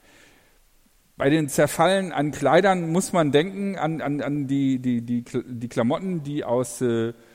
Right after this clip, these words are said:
biologischen Stoffen gebastelt sind und deswegen natürlich von den Motten zerfressen werden und deswegen auseinanderfallen. Oder an besonders, äh, billige Klamotten von Kick,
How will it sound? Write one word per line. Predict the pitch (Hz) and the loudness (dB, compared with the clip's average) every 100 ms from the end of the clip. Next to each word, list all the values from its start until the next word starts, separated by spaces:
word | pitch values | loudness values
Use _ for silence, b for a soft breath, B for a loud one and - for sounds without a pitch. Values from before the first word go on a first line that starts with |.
| B B B - | B B B -12
biologischen | 117 135 143 170 190 - 139 | -4 0 4 4 2 -2 -4
Stoffen | - 208 - 180 170 151 123 123 | 2 2 2 -4 -4 -6 -8 -2
gebastelt | 131 113 131 - 165 156 | -2 0 -2 0 -4 -2
sind | 165 185 180 | -2 -2 -2
und | 135 127 | -2 -2
deswegen | 147 - 147 143 | -2 -2 -4 -2
natürlich | 127 - 135 131 | -4 -2 -4 -2
von | 131 | -2
den | 123 117 | 0 -2
Motten | 120 131 | -4 -6
zerfressen | 120 - 151 - 113 101 104 | -6 -4 -6 -4 -6 -6 -6
werden | 104 101 135 107 | -2 -2 -2 -8
und | 107 | -8
deswegen | 123 131 113 | -6 -6 -6
auseinanderfallen. | 110 110 110 101 80 - 78 69 65 _ _ _ _ b b b b b 120 | -6 -4 -2 -2 -4 -6 -8 -8 -14 _ _ _ _ b b b b b 0
Oder | 123 135 | 4 4
an | 120 123 123 | 4 0 0
besonders, | 113 104 120 127 117 113 - - - | -2 -2 0 2 0 0 -8 -16 -10
äh, | 117 | -8
billige | 98 117 117 113 | -4 -2 -2 -2
Klamotten | - 110 113 113 | -2 -2 -2 -4
von | - 117 107 | -6 -4 -2
Kick, | - 117 | -4 -8